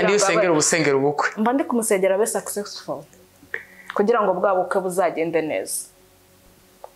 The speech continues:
Speaker 1: Aha, bivuze rero yuko umukobwa akwiye no kugira intumbero, intego.
Speaker 2: Ya.
Speaker 1: Nimba nabyumvise neza.
Speaker 2: Yego.
Speaker 1: Ah,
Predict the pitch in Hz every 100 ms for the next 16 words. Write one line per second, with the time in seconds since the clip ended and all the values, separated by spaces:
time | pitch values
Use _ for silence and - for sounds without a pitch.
0 | - 160 165 143 135 156 196 214 208 214
1 | 208 208 214 202 139 - 202 - 190 214
2 | 185 139 135 131 131 127 135 139 123 131
3 | 127 131 127 - - 190 185 143 147 151
4 | 151 131 139 131 117 139 120 110 - 175
5 | 165 - - - _ _ - - - 139
6 | 139 143 139 127 117